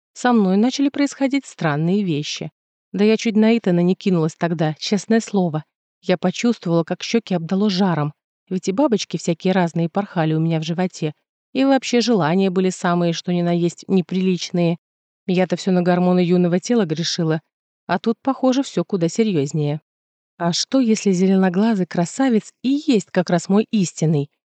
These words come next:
Ведь это тело драконицы, а душа моя. Неужели такое может быть? Жила я себе, жила в своём мире, а оказывается, была истинной дракона. Или нет? Или я всё фантазирую? Я покачала головой.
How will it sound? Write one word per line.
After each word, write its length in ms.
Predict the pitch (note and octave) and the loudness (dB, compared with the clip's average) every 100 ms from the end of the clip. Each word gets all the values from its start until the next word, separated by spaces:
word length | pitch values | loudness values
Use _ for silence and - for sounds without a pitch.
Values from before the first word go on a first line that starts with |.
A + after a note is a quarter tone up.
| _ | _
Ведь 220 | E3+ F3+ - | -2 -2 -2
это 220 | G3+ F#3 | -2 -2
тело 280 | - F#3+ E3 | 0 0 0
драконицы, 760 | F#3 - D4+ A3 D#3+ - D3 - _ _ | -2 0 2 2 2 -2 -6 -6 _ _
а 100 | F3 | -2
душа 440 | D#3 D#3 - A3+ C#4+ _ - | 0 0 0 -2 -2 _ -2
моя. 480 | F3 A3 F#3+ E3 D3+ _ _ _ _ _ | 2 4 2 0 -4 _ _ _ _ _
Неужели 460 | D3+ C3+ F3 A3+ | -14 -6 -2 -2
такое 400 | - B3 - A#3+ | -2 -2 2 4
может 320 | A3+ A3+ A#3+ | 4 4 2
быть? 340 | A#3 F3 - - _ _ _ _ _ - | 0 0 -2 -12 _ _ _ _ _ -4
Жила 280 | D#3+ E3 | 0 2
я 120 | C#4 F#3 | 2 0
себе, 280 | - D#3 | 0 0
жила 280 | D3+ D3+ D3+ | 0 0 0
в 40 | D#3 | -2
своём 340 | - G3+ G#3+ | 0 2 4
мире, 340 | G#3+ G#3+ G3+ G3 _ _ | 4 4 2 -2 _ _
а 140 | - G3 | 0 0
оказывается, 580 | - G3+ F#3 G3 - F3+ | 2 0 2 0 0 0
была 240 | F#3+ G3 | 2 2
истинной 420 | G3 - A3 A3 | 2 2 2 2
дракона. 640 | G3 A3+ - E3 D#3 D3+ - _ _ _ - | 2 0 0 -4 -2 -4 -8 _ _ _ -2
Или 240 | F#3 G#3 | 0 2
нет? 380 | A3 E3 C3 _ _ - | 2 0 -4 _ _ -2
Или 160 | G#3+ A3 | 2 4
я 160 | A3+ | 2
всё 160 | - B3+ | 0 -2
фантазирую? 800 | B3 A#3 C4 G3+ D#3+ D#3+ D#3 D3 _ _ _ _ _ | 2 2 2 2 -2 -2 -4 -6 _ _ _ _ _
Я 220 | E3 E3 | -4 -2
покачала 520 | A3+ G#3+ F3+ - F3 E3+ | -2 -2 -4 -2 -2 0
головой. 540 | F3 F#3+ D#3 C#3+ | 0 0 0 -2